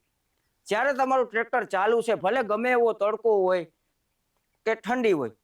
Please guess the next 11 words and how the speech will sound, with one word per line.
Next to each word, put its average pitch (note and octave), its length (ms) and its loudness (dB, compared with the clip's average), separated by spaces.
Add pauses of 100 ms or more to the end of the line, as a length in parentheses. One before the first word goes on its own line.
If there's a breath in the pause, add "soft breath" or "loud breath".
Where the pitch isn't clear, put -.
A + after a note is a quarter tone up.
એને A3 220 -2
કોઈ F#3+ 220 0
વસ્તુનો E3 500 -4
વાંધો C#3+ 420 -2 (200)
નથી, G#3+ 300 -4
પણ D#3+ 240 -4
જ્યારે D#3+ 240 -2
બંધ G#3 380 -2
થાય E3+ 220 -2 (340)
ત્યારે F3+ 260 0
એને F#3 180 0